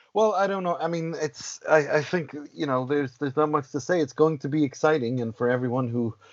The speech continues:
thought that <laughs> this is <laughs> so much for the calm and happiness going into the Getafe game, that, that post game is going to be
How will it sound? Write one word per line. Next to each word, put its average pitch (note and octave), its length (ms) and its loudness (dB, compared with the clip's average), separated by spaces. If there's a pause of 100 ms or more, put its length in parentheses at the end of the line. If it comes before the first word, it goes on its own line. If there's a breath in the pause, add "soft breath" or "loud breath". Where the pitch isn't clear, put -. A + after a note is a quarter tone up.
(200 soft breath)
thought - 420 6
that A2+ 280 4 (340 soft breath)
<laughs> - 400 -20
this - 340 4
is D#4+ 260 8
<laughs> - 1200 4
so F#3+ 240 6
much E3+ 260 2
for D#3 160 4
the C3+ 100 2
calm D3 400 0
and B2+ 120 -4
happiness C3+ 420 -2
going B2 300 -2
into A#2+ 180 -6
the G#2+ 100 -2
Getafe B2+ 480 0
game, G2+ 260 -6
that, A2+ 220 4
that C#3+ 300 6
post C3 300 0
game A2+ 280 -2
is F#2+ 120 -8
going A2 340 -2
to G#2+ 140 -10
be G2 340 -4